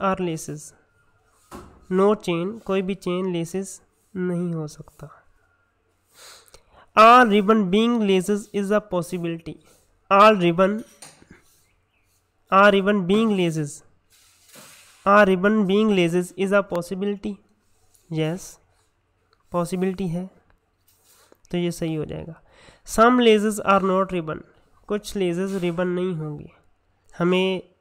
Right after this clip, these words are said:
कोई डायरेक्ट रिलेशनशिप नहीं है, तो ये क्या हो जाएगा, गलत।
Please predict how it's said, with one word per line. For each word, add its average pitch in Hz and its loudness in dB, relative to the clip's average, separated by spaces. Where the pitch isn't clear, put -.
कोई 180 -4
डायरेक्ट 170 -4
रिलेशनशिप 180 -10
नहीं 185 -8
है, 190 -16
तो 175 -10
ये 170 -8
क्या 170 -10
हो 156 -8
जाएगा, 156 -8
गलत। 151 -12